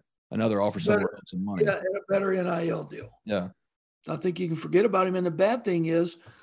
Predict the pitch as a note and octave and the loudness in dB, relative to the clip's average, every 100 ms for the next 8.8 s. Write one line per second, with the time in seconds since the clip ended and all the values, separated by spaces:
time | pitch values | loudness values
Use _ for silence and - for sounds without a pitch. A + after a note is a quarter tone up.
0 | _ E3+ A#3+ D4+ A3 G3 F#3+ G3+ F#3+ A3+ | _ 6 8 10 8 4 2 2 6 4
1 | A3 - F#3+ - A#3 A3 F#3+ F3+ G3+ G3+ | 4 -2 -4 0 0 0 -2 -2 0 0
2 | G3 A#3 C#4 A3 F#3 E3+ A3+ B3 - - | 0 0 2 0 -2 0 0 0 -10 -20
3 | - - D3+ D#3 D#3 C#3+ E3 - E3+ F3 | -20 0 4 4 2 2 0 2 4 4
4 | D3+ E3 F3+ F3 D#3+ F3 F#3 C4 - D4 | 6 2 2 4 8 8 8 4 4 2
5 | - G3 A3 A3 F#3+ B3 C#4+ B3+ A3 G#3+ | 0 -4 -2 0 4 6 6 4 4 4
6 | E3 C3 - D3+ A#2 - - _ G3 A3+ | 2 0 -2 0 0 0 -8 _ 0 0
7 | A#3 F#3 G#3+ C4+ B3 A#3+ G#3+ F3 E3+ G3+ | 0 2 2 4 6 6 6 2 2 0
8 | G#3 - F3+ - - G#3 G#3 F3 | 0 -4 -4 -4 0 2 0 -6